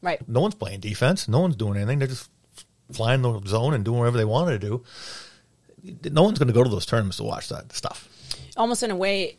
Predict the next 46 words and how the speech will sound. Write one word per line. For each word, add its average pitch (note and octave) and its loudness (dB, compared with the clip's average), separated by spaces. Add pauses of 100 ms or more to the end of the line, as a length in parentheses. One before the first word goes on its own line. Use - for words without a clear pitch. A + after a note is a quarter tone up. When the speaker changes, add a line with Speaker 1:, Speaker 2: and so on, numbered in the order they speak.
Speaker 1:
a, F3+ 0
a F#3+ -4
bit F#3 0
of F3 -2
a E3 -2
downside E3 -2
to D#3+ -6 (320)
overplaying G3 -2 (420)
in E3 -4
the E3+ -6
summer, D#3+ -6
Speaker 2:
Yep. G#3+ -6
Speaker 1:
right? F3+ -2
Because E3+ -6
it's, D#3+ -6
the E3 -8
quality F3 -2 (140)
might E3+ -8
start E3+ -8
to - -12
go F3+ -4
down. D#3+ -2
And D#3+ -6 (340)
would E3+ -6
you F3+ 2
also F3 0
say F3 -4
maybe F3 -2
it's, - -6
it's, - -8
it, - -16 (220)
potential F3+ -4
for F3+ -8
some D#3+ -6
bad E3+ 2
habits E3+ -4
to E3+ -6
set E3 -4
in D#3 -6
with D#3+ -12
your D#3+ -8
game? E3 -8
Speaker 2:
How A2 4
about A2 4
injuries A2+ 4
too? B2 2